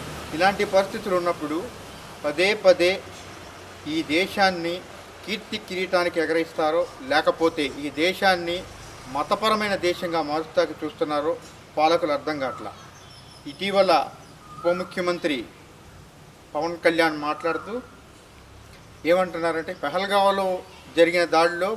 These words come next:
ఉగ్రవాదులు చేశారంటున్నారు. మరి మణిపూర్లో జరిగిన సంఘటనలో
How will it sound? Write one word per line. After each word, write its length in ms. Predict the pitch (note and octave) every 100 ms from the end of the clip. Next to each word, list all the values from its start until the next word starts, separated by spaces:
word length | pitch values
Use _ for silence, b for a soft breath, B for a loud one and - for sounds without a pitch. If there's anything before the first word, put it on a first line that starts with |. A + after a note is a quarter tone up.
| D3+
ఉగ్రవాదులు 560 | E3 F#3 F3+ E3 F3 D3+
చేశారంటున్నారు. 720 | D#3 D3+ D#3+ C#3 - A2 G2 - - B B -
మరి 180 | F3+ E3
మణిపూర్లో 640 | D#3+ G3+ G3 A#3 A3+ A#3
జరిగిన 300 | A3 G#3+ G#3+
సంఘటనలో 640 | G3+ G3 G3+ G3 F#3+ G3+